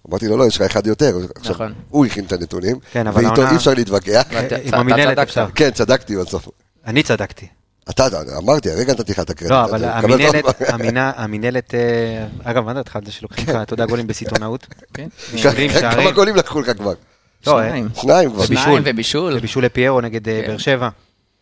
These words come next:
Speaker 1: מה... רגע, יש לי שאלה עכשיו. אתמול, עבדולאי זה גם הכניס גול מקיבינימט שה-, שהשוער הכניס.
Speaker 3: יותר טוב.
Speaker 1: אז
Speaker 2: לקחו לו.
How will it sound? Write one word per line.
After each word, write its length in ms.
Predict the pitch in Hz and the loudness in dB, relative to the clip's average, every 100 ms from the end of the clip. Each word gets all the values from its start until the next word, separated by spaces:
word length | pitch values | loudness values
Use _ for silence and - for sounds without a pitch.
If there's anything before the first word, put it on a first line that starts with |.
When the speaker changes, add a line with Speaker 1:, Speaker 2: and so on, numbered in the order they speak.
| _ _ - | _ _ 0
Speaker 1:
מה... 380 | 127 151 143 135 - - | 2 4 2 2 -2 -6
רגע, 220 | 101 151 113 | 0 4 4
יש 180 | 110 104 | 2 0
לי 80 | |
שאלה 240 | 104 104 92 | 2 2 2
עכשיו. 180 | - 80 - - - | -2 -6 -10 -8 -4
אתמול, 500 | - 196 214 196 196 - - | 0 4 6 4 0 -4 -2
עבדולאי 400 | 117 139 156 151 | 0 2 4 4
זה 160 | 160 | 2
גם 200 | 139 139 | 4 2
הכניס 300 | 135 143 135 | 2 -2 0
גול 180 | 117 147 | 4 4
מקיבינימט 800 | 139 - 123 131 127 123 143 143 | 2 -4 -2 0 2 4 4 4
שה-, 300 | 123 110 104 | 4 4 2
שהשוער 460 | 117 104 113 107 | 0 0 0 0
הכניס. 400 | 98 90 104 - - - 117 | -2 -6 -8 -10 -18 -14 -10
Speaker 3:
יותר 80 | 110 | -6
טוב. 220 | 135 104 - | -6 -6 -6
Speaker 1:
אז 140 | 95 107 | -2 0
Speaker 2:
לקחו 260 | - 165 | 2 4
לו. 140 | 175 | 4